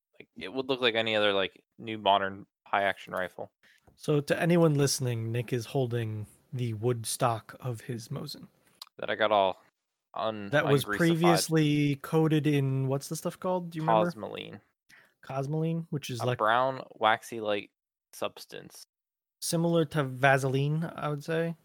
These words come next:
Speaker 2: from what I read.
Speaker 1: It's what I was, I would describe it as, and it has been described as.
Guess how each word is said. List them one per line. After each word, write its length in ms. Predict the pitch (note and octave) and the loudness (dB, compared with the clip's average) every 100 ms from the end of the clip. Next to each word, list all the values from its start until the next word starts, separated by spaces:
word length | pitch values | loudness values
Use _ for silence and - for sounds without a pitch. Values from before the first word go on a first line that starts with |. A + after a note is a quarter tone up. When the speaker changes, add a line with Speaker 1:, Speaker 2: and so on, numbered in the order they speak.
| _ _ - | _ _ -12
Speaker 2:
from 100 | D3 | -8
what 100 | C#3 | -6
I 60 | |
read. 180 | C#3+ D#3 | -4 -4
Speaker 1:
It's 120 | D#3+ | -4
what 160 | A2 G2+ | -2 2
I 140 | G2+ | 2
was, 200 | G2 F#2+ _ _ _ _ _ | 0 -6 _ _ _ _ _
I 140 | G#2+ G#2+ | -2 -2
would 180 | G#2+ G2 | -2 -8
describe 420 | - - G2+ G#2 | -10 0 2 2
it 80 | G#2+ | 2
as, 280 | G#2+ G2+ | 2 0
and 160 | G2+ F#2 | -6 -12
it 120 | F2+ | -12
has 140 | F#2 F2 | -14 -12
been 220 | F#2 F2+ | -12 -8
described 520 | F2+ - - - - | -12 -8 -8 -8 -6
as. 300 | G1+ G1+ - | -6 -8 -16